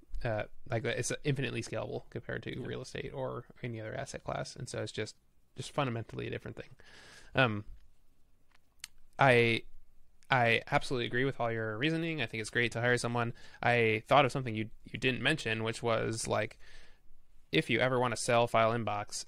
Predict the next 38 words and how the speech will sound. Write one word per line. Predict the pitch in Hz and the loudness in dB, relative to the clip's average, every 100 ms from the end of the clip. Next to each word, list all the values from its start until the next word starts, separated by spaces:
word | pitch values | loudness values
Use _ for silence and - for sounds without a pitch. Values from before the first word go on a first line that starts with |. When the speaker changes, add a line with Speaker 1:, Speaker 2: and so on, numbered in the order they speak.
| - | -6
Speaker 1:
the | 127 110 | -4 -2
more | 113 135 131 | 0 2 4
automated | 123 120 117 123 117 | 4 4 2 0 -4
it | 110 | -4
is | 113 123 143 - | 0 0 0 -4
completely, | 110 127 131 160 180 - - - - | -4 -2 2 2 2 -2 -16 -14 -4
the | 113 110 110 - - - - | -2 -2 -2 -6 -8 -12 -2
higher | - 123 120 | 4 4 6
price | 117 110 | 2 2
you'll | 110 | 0
get. | 110 110 - | -2 -2 -4
And | 127 | -4
so | 123 | 0
you | 117 | 2
may | 127 156 | 6 6
be, | 147 123 | 6 4
like, | 117 113 - - - - - | 4 2 -4 -4 -4 -4 -2
paying | 139 131 123 | 2 2 2
someone | 127 117 117 127 131 | -2 -2 -2 -4 -2
thirty | 120 113 | 0 2
bucks | 113 - | 0 0
an | 113 | -2
hour, | 117 123 | 0 0
say, | - 123 123 - - - | 2 4 2 -4 -12 -4
but | |
if | 123 | -2
you | 117 113 | 0 -2
do | 104 127 | 0 4
that | 123 120 - | 6 6 4
and | |
then | 113 | -4
sell | 101 - 120 156 | -4 2 6 6
it, | 196 - | 6 0
like, | 123 110 - - - - - | -4 -4 -8 -20 -20 -20 -12
their | 147 131 | 0 2
time | 135 139 131 | 4 2 2
is | 113 | 2
worth, | 123 117 117 | 2 2 0